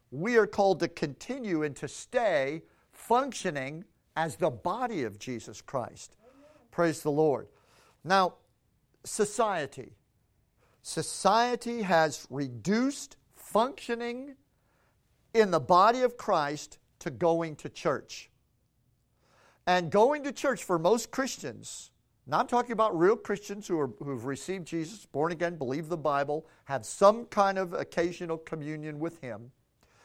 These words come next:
have a living faith in their heart, no matter how inactive they may be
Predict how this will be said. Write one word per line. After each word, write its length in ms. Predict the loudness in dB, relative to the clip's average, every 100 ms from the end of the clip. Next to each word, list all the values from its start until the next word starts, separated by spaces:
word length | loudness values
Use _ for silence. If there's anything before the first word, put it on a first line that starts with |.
| _
have 200 | -2 0
a 100 | 0
living 420 | 0 0 -2 -4
faith 360 | -4 0 0 -2
in 100 | -6
their 120 | -6
heart, 420 | -6 -4 -4 -6 _ _ _ _ _ -6
no 120 | 0
matter 240 | 2 2
how 720 | 0 0 2 4 6 4 2 -4 _ _ _ -2
inactive 760 | 0 2 2 0 0 -2 -2 -6 -20 _ _ -8
they 240 | 2 2
may 220 | 4 0
be 500 | 0 0 2 0 -2